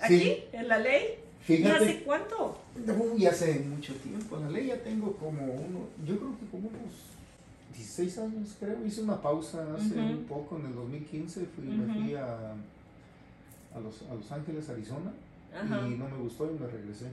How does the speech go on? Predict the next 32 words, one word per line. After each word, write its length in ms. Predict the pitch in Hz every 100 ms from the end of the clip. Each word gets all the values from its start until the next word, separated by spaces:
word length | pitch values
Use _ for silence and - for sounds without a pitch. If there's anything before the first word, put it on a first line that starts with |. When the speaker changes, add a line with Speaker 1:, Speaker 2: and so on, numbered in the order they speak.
| 123 - - - - - - - - - - 123
Speaker 1:
Y 100 | 120
desde 240 | 120 113
entonces, 600 | 107 156 185 180 - - - - 120
este, 360 | - - -
he 20 | -
estado 280 | - 135
trabajando 500 | 131 120 117 120 127
ahí 100 | 120 123
en 120 | 123
La, 80 | 110 92 - - - - - - - - - - - 117 110
en 80 | 110
La 60 | 117
Ley. 160 | 135 -
Pero 160 | 143
fíjate, 400 | - 160 170 131
te 100 | 107
voy 100 | 139
a 40 | 160
platicar 560 | 156 143 - 151 165 -
cómo 220 | 143 135
fue 160 | 131 131
que 100 | 127
llegué, 280 | 120 117 113
llegué 420 | 120 117 120 123
yo 100 | 123
acá 320 | 120 123 123 120
a 100 | 196
Speaker 2:
Acá, 80 | 208
Speaker 1:
Carolina 260 | 214 202 208
del 60 | 196
Speaker 2:
Raleigh. 160 | 135
Speaker 1:
Norte. 300 | 165 220 202